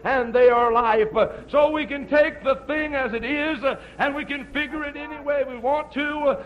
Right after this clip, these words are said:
when he talks about in Adam all dying, uh, we know he's not talking about a natural death. By man came death.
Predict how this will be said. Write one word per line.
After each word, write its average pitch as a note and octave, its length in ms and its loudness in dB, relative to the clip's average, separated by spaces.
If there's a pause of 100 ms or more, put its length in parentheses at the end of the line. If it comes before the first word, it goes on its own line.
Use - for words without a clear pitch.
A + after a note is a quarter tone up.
(100)
when D4 160 -4
he D4 80 -10
talks D4 340 -4
about D4 340 0
in C#4+ 120 -2
Adam D4 340 2
all D4+ 260 6
dying, E4 540 6
uh, C#4+ 320 -4
we D4 160 2
know D#4 300 4
he's D4+ 180 -6
not D#4+ 300 2
talking D4 340 4
about D4+ 320 6
a - 20 8
natural D#4 760 0 (420)
death. A#3+ 300 -2 (2500)
By D3 220 -6
man F3+ 420 -8
came F#3 440 -10
death. - 320 -10